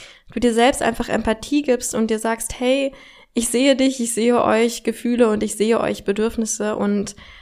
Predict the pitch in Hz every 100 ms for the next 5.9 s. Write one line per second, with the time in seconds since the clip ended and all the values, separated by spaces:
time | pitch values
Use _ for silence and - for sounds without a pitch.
0 | - 202 202 202 202 202 208 - 208 214
1 | 240 233 220 214 220 208 220 214 208 220
2 | 240 233 196 208 226 247 - - - 208
3 | 208 214 214 220 240 - - 220 208 208
4 | - 208 208 208 202 - 240 208 185 196
5 | - 202 175 185 196 208 214 - -